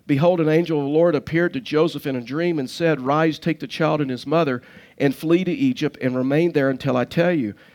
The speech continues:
For Herod is about to search for the child to destroy him.' And he rose and he took the child and his mother by night and departed to Egypt, and remained there until the death of Herod. This was to fulfill what the Lord had spoken by the prophet,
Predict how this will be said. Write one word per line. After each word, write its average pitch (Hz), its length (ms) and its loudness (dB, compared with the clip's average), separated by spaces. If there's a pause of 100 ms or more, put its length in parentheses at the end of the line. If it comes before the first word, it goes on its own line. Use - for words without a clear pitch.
(120)
For 143 220 0
Herod 156 340 4
is 135 120 -2
about 143 300 0
to 131 80 -10
search 165 340 -4
for 143 120 -8
the 127 80 -6
child 139 380 0
to 127 60 -6
destroy 165 480 -2
him.' 117 200 -2 (600)
And 143 80 2
he 135 80 4
rose 147 380 2
and 147 100 -2
he 127 60 -4
took 156 220 -4
the 165 80 -8
child 160 480 -2 (440)
and 143 140 2
his 131 160 0
mother 160 260 2
by 143 180 2
night 135 340 2
and 104 100 -8
departed 160 440 -2
to - 180 -4
Egypt, 147 360 -2 (440)
and 131 120 2
remained 147 400 2
there 151 200 2
until 147 280 0
the 127 120 -2
death 151 320 0
of 123 100 -6
Herod. 117 380 -2 (560)
This 170 180 2
was 175 140 -4
to 156 100 -4
fulfill 151 500 0
what 135 200 0
the 139 80 -4
Lord 151 320 2
had 139 160 0
spoken 156 400 -2
by 131 160 0
the 127 80 -2
prophet, 147 500 -2